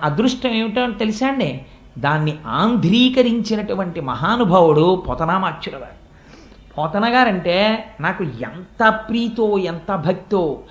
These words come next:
అంటే మీలో ఎవరికన్నా గొప్పవాణ్ణి కాదు ఆ విషయంలో, మీ అందరికీ పోతన గారంటే మహాభక్తి. అయితే పోతన గారిలో మీరు గమనించవలసినటువంటి విషయం ఒకటి ఉంది. మనకి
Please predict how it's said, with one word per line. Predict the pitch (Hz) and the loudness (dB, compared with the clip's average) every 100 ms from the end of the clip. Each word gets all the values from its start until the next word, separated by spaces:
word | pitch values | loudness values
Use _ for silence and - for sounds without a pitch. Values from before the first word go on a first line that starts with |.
| - - | -20 -20
అంటే | - 190 180 185 | -8 0 2 2
మీలో | 185 170 175 214 | 2 2 4 4
ఎవరికన్నా | 202 170 175 196 196 208 | 4 4 2 0 2 4
గొప్పవాణ్ణి | 208 196 202 208 214 202 | 4 4 4 4 4 2
కాదు | 190 202 | 2 2
ఆ | 190 | 2
విషయంలో, | 180 180 202 202 | 0 -4 -2 0
మీ | 190 180 | 0 -2
అందరికీ | 156 151 165 226 | -2 -2 -2 -4
పోతన | - 185 190 | -4 -6 -4
గారంటే | 202 196 180 208 | -4 -4 -6 -8
మహాభక్తి. | 160 151 185 147 - 165 - - - - - - - | -6 -6 -6 -6 -10 -12 -12 -16 -20 -20 -20 -20 -10
అయితే | 147 135 | -6 -4
పోతన | - 151 175 226 | -4 -4 -2 -2
గారిలో | 233 240 240 226 190 170 208 254 196 | 0 0 0 0 2 2 2 -2 -4
మీరు | 185 | -2
గమనించవలసినటువంటి | 147 165 202 233 226 233 233 220 220 214 202 190 | 0 0 0 -2 0 0 0 -2 -4 -2 -2 -4
విషయం | 160 160 220 214 | -6 -2 0 0
ఒకటి | 190 156 | -2 -4
ఉంది. | 156 - - - - - - - - - - 165 | -6 -8 -14 -20 -20 -20 -20 -20 -20 -20 -12 -2
మనకి | 208 233 233 160 196 254 | -2 0 2 2 2 -2